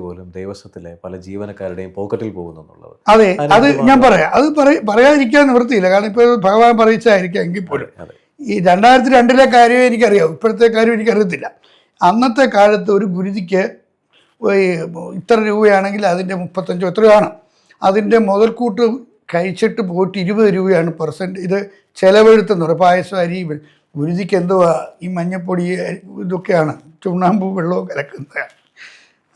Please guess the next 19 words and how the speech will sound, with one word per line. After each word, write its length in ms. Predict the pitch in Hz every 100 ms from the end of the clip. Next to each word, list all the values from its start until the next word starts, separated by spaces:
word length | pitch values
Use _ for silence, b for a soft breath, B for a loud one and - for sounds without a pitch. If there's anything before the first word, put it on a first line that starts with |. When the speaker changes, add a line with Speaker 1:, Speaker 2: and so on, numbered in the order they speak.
| 208
Speaker 2:
അപ്പം 260 | 247 233 233 - _ _ _ - 226
ഒരു 100 | 277
ഗുരുതിയുടെ 420 | 233 226 240 240 220
പ്രോഫിറ്റ് 420 | 190 202 202 214 226
എന്ന് 100 | 208 185
പറഞ്ഞാൽ 300 | 170 170 185 - _ _ _ _ _ _ -
ഇരുപത് 360 | 185 208 208 147
രൂപയാണ്. 360 | 135 123 - _ _ _ _ _ _ _ -
പത്ത് 300 | 214 - - 269
ഗുരുതിക്ക് 460 | 202 190 196 180 220 247 175
ഇരുന്നൂറ് 360 | 175 185 175 131
രൂപ, 140 | 117 120 _ _ _ _ 196
നൂറ് 320 | 202 233 262 269
ഗുരുതിയായപ്പോൾ 600 | 196 190 208 175 170 185 240 - _ _ _ _ _ _ _ _ _ _ _ _ _ _ - 170
രണ്ടായിരം 520 | 180 185 208 196 147 120
രൂപ, 140 | 120 120 _ _ _ - 180 202
ആയിരം 360 | 233 262 262 214
ഗുരുതിയായപ്പോൾ 500 | 190 214 185 175 190 170
ഇരുപതിനായിരം 680 | 202 214 214 208 190 160